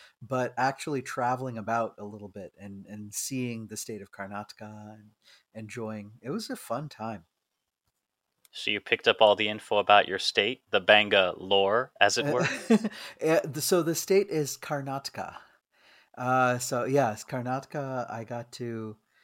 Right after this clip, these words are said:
Speaker 1: uh, go around, and yes, I, I have pictures to share with you, uh, soon. I got to visit my mom and dad's medical school, where they fell in love over a corpse. Uh,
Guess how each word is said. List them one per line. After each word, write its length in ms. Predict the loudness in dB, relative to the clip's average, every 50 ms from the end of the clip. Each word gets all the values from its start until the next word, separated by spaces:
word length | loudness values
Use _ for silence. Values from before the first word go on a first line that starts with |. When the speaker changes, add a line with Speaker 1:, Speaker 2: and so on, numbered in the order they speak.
| _ _ _ _ -12
Speaker 1:
uh, 380 | -10 -8 -6 -6 -6 -6 -8 -10 -10
go 140 | -8 -6 -4
around, 480 | -4 -4 -4 -4 -4 -4 -4 -6 -8 -8
and 280 | -8 -6 -6 -6 -6 -10 -12 -18 -20 -20 _ -4
yes, 380 | 0 0 0 0 0 -4 -6 -2 2
I, 160 | 4 4 4 4
I 120 | 4 2 2
have 340 | 4 2 2 2 0 _
pictures 400 | -6 -6 -6 -4 -4 -4 -4 -4 -4
to 80 | -8 -8
share 280 | -6 -4 -2 0 0 0
with 180 | -2 -4 -6
you, 200 | -8 -10 -10 -12 _ -18 -12 -6
uh, 260 | -2 -2 -2 -2 -2
soon. 560 | -4 -8 -6 -4 -4 -4 -4 -6 -8 -10 -12 _ _ _ _ _ -20 -20 -20 -20 -20 _ _ 0
I 140 | 0 0 2
got 280 | 2 2 2 2 0
to 80 | -2 -6
visit 380 | -4 -4 -4 -2 -2 -2 -2 -4 -4
my 300 | -4 -2 0 0 0 -2
mom 300 | -2 0 0 0 0 -2
and 80 | -4 -2
dad's 680 | -2 0 0 0 0 -2 -4 -6 -8 -6 -6 -8 -10 _ _ _ _ _ _ _
medical 400 | -6 -2 0 0 0 0 0 -2 0
school, 480 | -2 -2 -2 -2 -2 -2 -2 -4 -6 _ _ _ _ _ _ _ -12
where 640 | -8 -2 0 2 2 4 4 4 4 2 2 0 -2 -6 -10 -8 -4 0
they 380 | 0 2 2 2 2 0 -2
fell 380 | -4 -4 -2 -2 0 0 0 -2
in 100 | -4 -4
love 380 | -2 0 0 2 2 0 -2 -2 -4
over 320 | -4 -4 -2 -2 -2 -4
a 60 | -4
corpse. 640 | -4 -6 -6 -6 -6 -6 -4 -2 0 0 0 -2 -6 _ _ _ _ _ _ _ _ _ _ _ _ _ -4
Uh, 600 | 0 2 4 4 4 4 4 2 2 0 -2